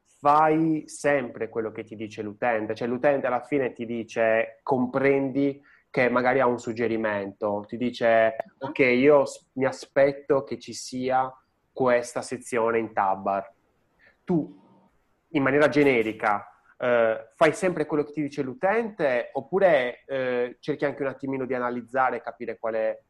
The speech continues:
Speaker 1: eh
Speaker 2: Assolutamente, si cerca sempre di analizzare.
Speaker 1: Quindi
Speaker 2: Non
Speaker 1: comunque
Speaker 2: è,
Speaker 1: non gliela
Speaker 2: non
Speaker 1: dai vinta per forza?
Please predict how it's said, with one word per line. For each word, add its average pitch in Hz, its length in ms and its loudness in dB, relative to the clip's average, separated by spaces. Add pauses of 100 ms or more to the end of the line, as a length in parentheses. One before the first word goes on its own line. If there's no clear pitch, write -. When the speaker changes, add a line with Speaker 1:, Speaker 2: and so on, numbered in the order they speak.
(300)
Speaker 1:
eh 107 680 -6
Speaker 2:
Assolutamente, - 1080 -14
si 196 160 -16
cerca - 240 -10
sempre 202 320 -4
di 190 80 -2
analizzare. 185 760 2 (800)
Speaker 1:
Quindi 160 200 6
Speaker 2:
Non 151 100 6
Speaker 1:
comunque 175 180 6
Speaker 2:
è, - 40 6
Speaker 1:
non 185 100 4
gliela 135 160 4
Speaker 2:
non 143 100 8
Speaker 1:
dai 120 140 6
vinta 113 440 -2
per 110 180 -6
forza? 101 680 -10